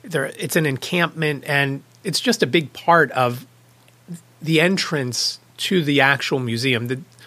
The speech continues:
the second floor of the museum. And that's where all of the things are that you really wanna see. There's a,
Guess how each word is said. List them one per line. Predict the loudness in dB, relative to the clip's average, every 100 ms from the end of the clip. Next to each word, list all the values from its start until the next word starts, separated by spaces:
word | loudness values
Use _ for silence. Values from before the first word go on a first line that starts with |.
| -20 -20 -20 -20 _ _ _
the | -2
second | 2 4 2
floor | 0 0 0
of | -2
the | -8
museum. | -8 -8 -8 -4
And | -4 -4 -10 _
that's | 0 2
where | 4 4 2 0
all | 2 4 2
of | -2
the | -4 -4 -4
things | 0 4 4 4
are | 4 4
that | 2
you | -2 0
really | 2 2
wanna | 2 0
see. | 0 0
There's | 0 2
a, | 4 2